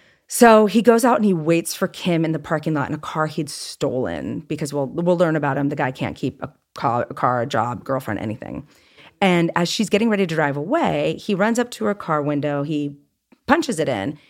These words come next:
he starts hitting her. Her date shows up and was like, "No," starts hitting Patrick. Then everyone gets into their car and Patrick escapes. But his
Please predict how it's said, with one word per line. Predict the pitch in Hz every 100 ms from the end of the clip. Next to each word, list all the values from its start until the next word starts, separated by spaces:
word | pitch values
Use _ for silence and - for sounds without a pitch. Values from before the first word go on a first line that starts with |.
| _
he | 175
starts | 196 175
hitting | - - 202 165 143
her. | - - - _ _ _ _ _ _ _ _
Her | - 165
date | - 247 285 -
shows | 160 143 151
up | 143 151
and |
was | 151
like, | 147 -
"No," | 156 143 131 151 - _
starts | - - 175 -
hitting | 185 165 151 139 -
Patrick. | - 415 - - 98 95 - _ _ - _
Then | 208 202 -
everyone | 220 254 233 190
gets | 214 -
into | 196
their | 185
car | 175 156 151 147 - 165
and | 156 147 143 - 147 - _ -
Patrick | 175 175 151 - 165
escapes. | - - - - - - - _ _ _ _ _ _ _ 160 - _ _
But | 208 190
his | 180 - 208 170